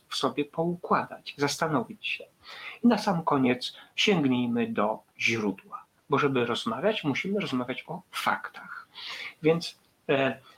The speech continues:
samo słowo rozważała, rozważać, zastanawiać się. Sięgnąłem do słownika języka polskiego. Jest takie coś, słownik języka polskiego. I tam, mm, pod słowem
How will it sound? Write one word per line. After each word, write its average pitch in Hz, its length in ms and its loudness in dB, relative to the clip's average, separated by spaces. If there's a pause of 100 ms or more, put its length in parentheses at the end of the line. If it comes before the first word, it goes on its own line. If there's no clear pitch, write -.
(180)
samo 269 360 6
słowo 160 580 4
rozważała, 135 1000 2 (220)
rozważać, 123 1040 -2
zastanawiać 139 920 -2
się. - 200 -6 (300)
Sięgnąłem 214 580 2
do 151 280 0 (120)
słownika 165 800 0
języka 196 640 0
polskiego. - 840 -4 (720)
Jest - 140 -6
takie 117 220 -10
coś, 156 380 -6
słownik 190 540 -4
języka 160 360 -4
polskiego. - 640 -6 (460)
I 139 80 -8
tam, 233 260 4 (120)
mm, 165 260 -4
pod - 220 -6
słowem 151 420 0